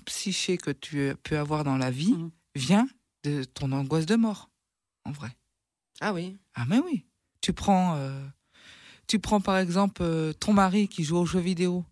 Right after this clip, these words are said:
Speaker 3: Mm.
Speaker 1: à quarante ans.
Speaker 3: <laughs>
Speaker 1: Toute la journée, t'en as marre. Tu vois ça ? Tu
Speaker 3: Euh,
Speaker 1: connais
Speaker 3: ouais.
Speaker 1: cette collègue de boulot.
Speaker 3: Euh, oui, cette collègue de boulot, oui.
Speaker 1: Ouais, tu vois la collègue de boulot qui en a marre, son mari joue aux jeux vidéo
Speaker 3: Ouais, tu
Speaker 1: à la
Speaker 3: t'occupes des
Speaker 1: Switch
Speaker 3: gosses.
Speaker 1: et tout ça.
Speaker 3: <laughs> Ouais.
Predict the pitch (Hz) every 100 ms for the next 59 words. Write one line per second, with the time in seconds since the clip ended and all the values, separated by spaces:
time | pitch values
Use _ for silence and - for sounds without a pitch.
0 | _ 160 156 - 156 160 190 185 - 175
1 | 202 - 294 605 605 523 - 571 - 196
2 | 214 202 208 202 196 190 170 170 208 214
3 | - - - 240 - 220 - - 208 233
4 | 180 254 285 180 156 - - - 160 170
5 | 156 247 339 311 240 233 175 - 190 180
6 | 165 165 156 175 170 151 156 147 147 226
7 | 226 170 - 170 185 185 175 160 160 147
8 | 240 180 175 147 311 - 269 285 214 -
9 | 208 202 185 208 208 220 240 226 - 180
10 | 185 190 208 208 - 180 180 208 196 202
11 | 185 170 165 190 160 196 180 180 196 190
12 | 208 185 180 196 165 175 117 202 240 214
13 | 202 170 185 170 233 277 - 202 180 185